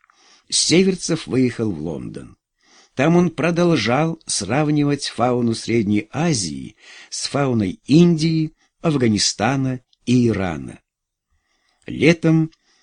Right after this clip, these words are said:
тысяча восемьсот семьдесят седьмого года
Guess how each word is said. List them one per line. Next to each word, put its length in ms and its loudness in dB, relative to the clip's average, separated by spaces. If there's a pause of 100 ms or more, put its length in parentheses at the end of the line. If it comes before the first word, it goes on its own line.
(200)
тысяча 440 2
восемьсот 580 -2
семьдесят 480 -2
седьмого 420 -2
года 380 -2